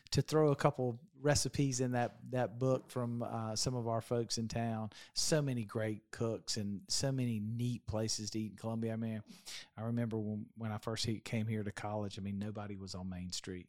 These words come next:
you know. There were, Motor Supply was just beginning. There was nothing downtown. And now, I mean, really,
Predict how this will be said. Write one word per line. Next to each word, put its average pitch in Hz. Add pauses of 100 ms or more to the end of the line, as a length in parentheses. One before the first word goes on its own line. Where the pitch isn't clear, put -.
you 104 (100)
know. 98 (680)
There 110
were, 98 (560)
Motor 123
Supply 104
was 95
just -
beginning. 101
There 92
was 95 (260)
nothing 117
downtown. 98
And 110
now, 117
I -
mean, 120
really, 135